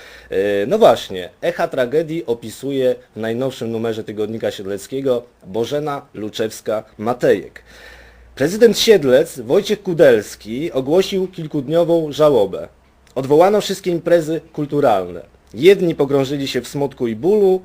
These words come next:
inni zionęli agresją, ciskając nieprzemyślane oskarżenia,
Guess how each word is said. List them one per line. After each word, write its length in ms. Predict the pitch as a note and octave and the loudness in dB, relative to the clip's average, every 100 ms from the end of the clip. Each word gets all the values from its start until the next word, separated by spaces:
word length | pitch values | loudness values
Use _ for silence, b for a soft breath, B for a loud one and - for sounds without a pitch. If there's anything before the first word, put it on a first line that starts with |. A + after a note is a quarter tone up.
| - | -4
inni 380 | F#3 G3+ G3 F3+ | 0 2 2 0
zionęli 440 | C#3 C3 C#3 C#3 | 0 -2 0 -2
agresją, 760 | - A#2 C3+ F#3 F#3 E3 D#3+ D#3 B B | -4 -4 2 2 2 2 2 2 B B
ciskając 600 | - C3 - D#3+ D#3+ D3+ | -12 -8 2 4 4 0
nieprzemyślane 720 | C#3 B2+ B2 A#2+ C#3+ C#3 C#3 | -4 -4 -4 -4 -2 -2 -2
oskarżenia, 840 | B2 A#2 - A2 A2+ D#3 E3+ C#3+ | -4 -6 -4 -4 0 0 0 -4